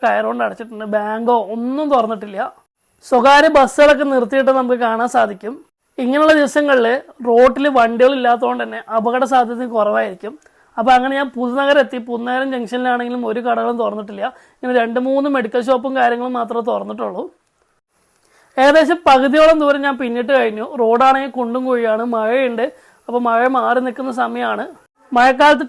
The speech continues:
ടൂ വീലറിൽ സഞ്ചരിക്കുക എന്ന് പറഞ്ഞാൽ കുറച്ച് റിസ്ക് ഉള്ള കാര്യമാണ്. നമുക്ക് തെന്നാൻ സാധ്യത കൂടുതലാണ്. അപ്പോൾ ഗായത്രി മില്ലൊന്നും ഇന്ന് തുറന്നിട്ടില്ല. പോകുന്ന വഴിക്ക് കുറച്ച് കർഷകർ മാത്രം ഞാറ് നടുന്നതൊക്കെ നമുക്ക് കാണാൻ സാധിക്കും. ഇത് കൊല്ലംകോട് റെയിൽവേ സ്റ്റേഷൻ്റെ ഗേറ്റാണ്. അപ്പോൾ ഇവിടെ കുറച്ച്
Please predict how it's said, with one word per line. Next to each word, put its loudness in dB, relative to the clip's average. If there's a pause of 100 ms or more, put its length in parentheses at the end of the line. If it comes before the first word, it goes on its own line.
ടൂ 2 (200)
വീലറിൽ 0
സഞ്ചരിക്കുക -2
എന്ന് 0
പറഞ്ഞാൽ -4
കുറച്ച് -4
റിസ്ക് -4
ഉള്ള 4
കാര്യമാണ്. 2
നമുക്ക് -6 (100)
തെന്നാൻ -4
സാധ്യത -2 (120)
കൂടുതലാണ്. -4 (380)
അപ്പോൾ -2
ഗായത്രി 2
മില്ലൊന്നും -4
ഇന്ന് -4
തുറന്നിട്ടില്ല. -4 (720)
പോകുന്ന 6
വഴിക്ക് 4 (100)
കുറച്ച് 2
കർഷകർ 2 (100)
മാത്രം -2 (120)
ഞാറ് 0
നടുന്നതൊക്കെ -2
നമുക്ക് -6
കാണാൻ -4
സാധിക്കും. -6 (460)
ഇത് 2 (100)
കൊല്ലംകോട് 2
റെയിൽവേ 0
സ്റ്റേഷൻ്റെ -6
ഗേറ്റാണ്. -4 (100)
അപ്പോൾ -4 (400)
ഇവിടെ 0 (180)
കുറച്ച് -6